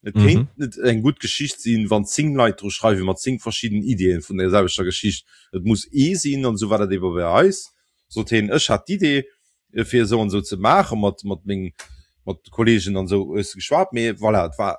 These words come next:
Speaker 1: das ist eine Person, die sieht. Und das ist das, was mir ja immer so mit den Krawattenträgern, die mit rankommen, also, nee, das musst du erklären. <coughs> Du musst Hand drüber suchen, für was denn das lo gemacht hat. So, ich dann noch,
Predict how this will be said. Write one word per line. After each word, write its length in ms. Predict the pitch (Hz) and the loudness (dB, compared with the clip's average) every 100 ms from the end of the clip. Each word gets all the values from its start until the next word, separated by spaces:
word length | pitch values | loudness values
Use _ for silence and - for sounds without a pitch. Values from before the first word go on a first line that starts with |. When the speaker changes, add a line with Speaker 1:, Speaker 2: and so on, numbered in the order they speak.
| - | -8
Speaker 1:
das 180 | 107 | -10
ist 120 | - - | -6 -2
eine 160 | 175 160 | -2 0
Person, 360 | 127 101 101 | -4 -2 -4
die 140 | 85 82 | -6 -12
sieht. 320 | - 85 - | -12 -12 -8
Und 180 | 98 95 | -8 -2
das 120 | 117 | 0
ist 160 | 120 - | 0 -2
das, 100 | 117 | -4
was 100 | 101 | 0
mir 120 | 117 | 2
ja 120 | 113 | 2
immer 160 | 107 110 | 2 2
so 120 | 127 | 0
mit 120 | 107 | -2
den 60 | - | -2
Krawattenträgern, 720 | - 123 165 110 - 110 95 | 0 2 0 -4 -4 -2 0
die 100 | 92 | 0
mit 160 | 113 135 | 0 0
rankommen, 500 | 101 139 - 107 95 | 0 0 2 -2 0
also, 240 | 95 104 | -2 -2
nee, 460 | 104 117 170 131 95 _ _ _ - _ - | 0 2 0 0 -6 _ _ _ -20 _ -4
das 160 | 117 | 0
musst 200 | 123 117 | 2 2
du 40 | 139 | 0
erklären. 720 | 123 180 208 190 113 101 87 - _ _ _ _ | 0 2 4 4 2 0 -4 -10 _ _ _ _
<coughs> 520 | 220 - - - 92 | 2 2 -2 -6 -8
Du 160 | 107 120 | -4 -2
musst 240 | 147 143 | 0 0
Hand 240 | 127 135 123 | 0 0 0
drüber 160 | 151 | -2
suchen, 420 | 226 123 107 113 123 _ _ | 0 2 2 0 -4 _ _
für 160 | 135 | 2
was 160 | 185 233 | 4 4
denn 160 | 139 | 0
das 100 | 95 95 | -4 -4
lo 120 | 110 | -4
gemacht 480 | 180 226 220 214 98 | -4 -2 -2 -4 -6
hat. 220 | 82 73 - _ _ _ _ _ _ - | -6 -8 -16 _ _ _ _ _ _ -12
So, 140 | 85 | 0
ich 180 | 143 143 | 2 2
dann 140 | 147 135 | 2 2
noch, 180 | 127 | 0